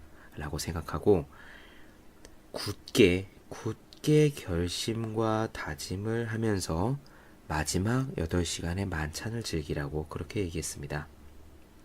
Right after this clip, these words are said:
자, 여덟 시간 잤습니다.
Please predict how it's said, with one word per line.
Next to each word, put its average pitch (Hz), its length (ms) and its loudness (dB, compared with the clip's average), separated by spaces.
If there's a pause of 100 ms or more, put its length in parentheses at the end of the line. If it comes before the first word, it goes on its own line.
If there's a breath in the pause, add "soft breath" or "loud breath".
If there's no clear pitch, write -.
(1160 loud breath)
자, 117 140 8
여덟 117 180 10
시간 120 180 4
잤습니다. 92 680 4